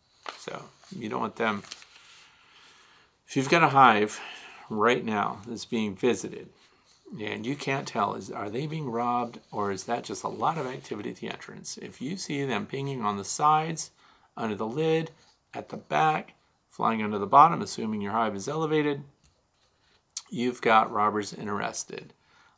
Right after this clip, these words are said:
Look and see that when wasps and things like that fly up and land on your landing board, are they being run off immediately, or are wasps getting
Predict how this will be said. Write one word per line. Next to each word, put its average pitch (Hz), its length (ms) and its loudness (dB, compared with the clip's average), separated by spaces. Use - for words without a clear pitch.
Look 135 400 2
and 117 160 -4
see 113 460 0
that 110 480 -4
when 104 320 -2
wasps 123 400 4
and 123 160 -4
things 120 240 -4
like 113 220 0
that 107 260 -2
fly 110 320 2
up 117 140 -6
and 101 160 -6
land 113 340 -2
on 107 200 -6
your 107 100 -2
landing 127 300 -2
board, 123 340 2
are 110 80 -6
they 101 100 -4
being 101 220 -2
run 113 180 4
off 107 240 4
immediately, 107 640 -2
or 110 180 0
are 101 180 -2
wasps 104 680 -2
getting 104 420 -4